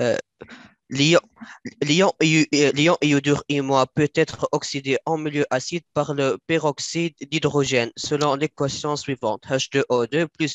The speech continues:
deux H trois O plus plus deux I moins. Euh, ça, ça donne quatre H deux O plus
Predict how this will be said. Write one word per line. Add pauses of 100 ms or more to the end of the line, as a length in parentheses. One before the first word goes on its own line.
(100)
deux
H
trois
O (120)
plus
plus (100)
deux
I
moins. (440)
Euh, (360)
ça,
ça
donne (100)
quatre
H
deux
O
plus